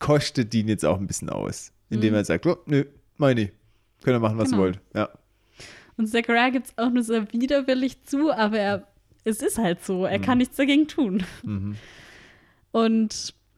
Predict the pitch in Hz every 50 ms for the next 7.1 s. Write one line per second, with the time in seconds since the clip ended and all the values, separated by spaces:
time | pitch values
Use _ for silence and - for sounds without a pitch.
0 | _ _ _ _ _ _ _ _ _ _ _ _ _ _ _ _ _ _ _ _
1 | _ _ - 214 - - _ _ - 220 226 214 233 247 254 - - 220 226 220
2 | 220 - 190 214 226 233 226 - 233 220 220 220 - - 214 - - 208 190 -
3 | 208 196 - - - 214 208 190 196 196 233 262 277 285 285 - 220 - - -
4 | 226 220 214 - - 196 190 202 196 185 - - 269 277 285 285 269 - 202 202
5 | 202 196 208 214 220 220 208 202 202 185 180 - 202 190 - - 180 180 185 -
6 | - - 262 247 - - 262 254 226 220 214 214 202 214 214 214 214 - - -
7 | _ -